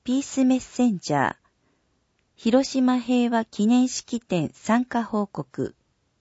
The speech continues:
平和講演会。憎しみの連鎖をほどく挑戦。日本から生み出す新たなアプローチ。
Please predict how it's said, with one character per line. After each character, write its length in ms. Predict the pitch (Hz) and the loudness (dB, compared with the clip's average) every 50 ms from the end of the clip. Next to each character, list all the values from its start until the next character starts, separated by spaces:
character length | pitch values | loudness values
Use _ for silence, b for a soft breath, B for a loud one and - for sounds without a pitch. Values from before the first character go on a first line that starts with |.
| _ _ _ _ _ _ _ _ _ _ | _ _ _ _ _ _ _ _ _ _
平 260 | - 240 254 269 269 262 | 0 2 4 4 4 2
和 140 | 269 262 254 | 0 0 -2
講 360 | _ - 254 247 247 240 240 | _ 0 2 2 4 4 2
演 180 | 233 220 196 - _ _ | 0 0 -2 -4 _ _
会。 280 | - 151 147 - - _ _ _ _ _ _ _ _ _ _ _ _ _ _ _ _ _ _ _ _ | -4 -4 -4 -4 -4 _ _ _ _ _ _ _ _ _ _ _ _ _ _ _ _ _ _ _ _
憎 260 | - 196 - - 277 262 | -2 -2 -2 0 -2 -2
し 200 | - - 262 254 | 0 0 0 2
み 100 | 262 254 | 2 2
の 180 | 254 247 240 | 2 2 2
連 220 | 233 247 247 240 226 | 4 4 2 2 2
鎖 260 | - - 185 170 160 | 0 -4 -4 -2 -2
を 60 | 160 | -4
ほ 180 | - - 170 175 | -2 -2 -2 0
ど 140 | - 214 | 0 -4
く 140 | - - 185 | -4 -4 -8
挑 300 | - _ - 170 170 190 | -10 _ -4 -4 -4 -4
戦。 340 | - - - 165 160 151 - _ _ _ _ _ _ _ _ _ _ _ _ _ _ _ _ _ _ _ _ - | -4 -6 -6 -4 -4 -4 -4 _ _ _ _ _ _ _ _ _ _ _ _ _ _ _ _ _ _ _ _ 0
日 140 | 202 226 247 | 2 2 4
本 220 | - 277 277 277 | 4 4 4 4
か 180 | - - 226 202 | 2 0 0 0
ら 120 | 196 185 | 2 0
生 80 | 185 190 | 0 0
み 140 | 202 214 202 | 0 0 0
出 140 | - 214 208 | 0 -2 -2
す 340 | - - - 156 143 - _ _ | -2 -6 -4 -4 -4 -4 _ _
新 260 | - 220 247 262 262 254 | 0 0 2 2 0 0
た 160 | - 208 185 | -2 -2 -2
な 160 | 170 156 147 | -2 -2 -4
ア 40 | 151 | -4
プ 180 | _ - 190 196 | _ -4 -4 -2
ロ 160 | 196 190 175 | -2 -2 -4
ー 80 | 156 _ | -4 _
チ。 300 | _ - - 101 95 - | _ -12 -10 -10 -10 -12